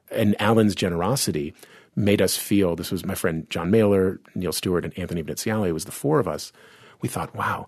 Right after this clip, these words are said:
we have fifty-two weeks to program. We can't fill all of that." So all of those producing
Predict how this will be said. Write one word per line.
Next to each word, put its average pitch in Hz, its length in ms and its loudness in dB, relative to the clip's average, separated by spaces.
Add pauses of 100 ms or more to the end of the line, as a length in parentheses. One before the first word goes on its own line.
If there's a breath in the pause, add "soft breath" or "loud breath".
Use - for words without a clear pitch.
(280 soft breath)
we 139 80 4
have - 60 0
fifty-two 107 500 0
weeks 90 240 -4
to - 80 -10
program. - 500 -4 (460)
We 113 80 2
can't - 280 0
fill 82 220 -2
all 110 160 2
of 95 100 -6
that." - 220 -10
So 101 300 2 (380)
all 98 200 2
of 92 100 0
those 87 500 -2 (480 loud breath)
producing 87 680 2